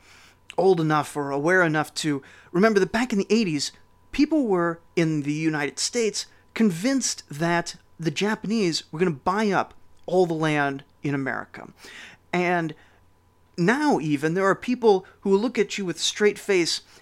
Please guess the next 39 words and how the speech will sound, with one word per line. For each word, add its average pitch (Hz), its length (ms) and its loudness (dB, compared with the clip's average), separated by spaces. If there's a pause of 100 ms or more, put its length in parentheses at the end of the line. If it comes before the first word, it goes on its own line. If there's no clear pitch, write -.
and 180 140 2
will 180 100 4
tell 233 200 -4
you 233 140 2
that 165 140 -6
the - 80 -20
Chinese 190 400 -2
are 151 40 -8
buying 151 340 2
up - 180 -4 (240)
all 202 240 4
the 185 80 -4
land 143 440 -2 (220)
in 147 100 -6
the 151 80 -2
United 143 360 -2
States. - 500 -4 (880)
And 175 160 4
these 240 260 0 (120)
exact 208 540 -4
same 208 360 0
sort 190 300 2
of 147 80 -2
fears 170 600 -2 (260)
were 180 120 6
playing 180 640 -2 (280)
on 175 400 -2 (180)
the 170 220 -2
merchants 170 680 -2
of 151 140 -2
Ugarit 156 560 -2 (260)
when 180 260 0
they 170 320 2
lobbied 156 500 0
the 160 100 -4 (380)
great 160 320 0
king 156 220 0
of 139 120 -4
Hattusha 160 640 0